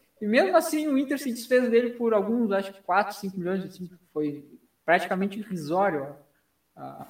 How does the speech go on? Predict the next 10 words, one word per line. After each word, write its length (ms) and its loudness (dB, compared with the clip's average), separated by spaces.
a, 80 2
a 20 4
compra 360 4
do 80 -4
Santos 440 0
do, 560 0
aliás, 200 8
foi 100 6
uma, 440 10
foi, 680 2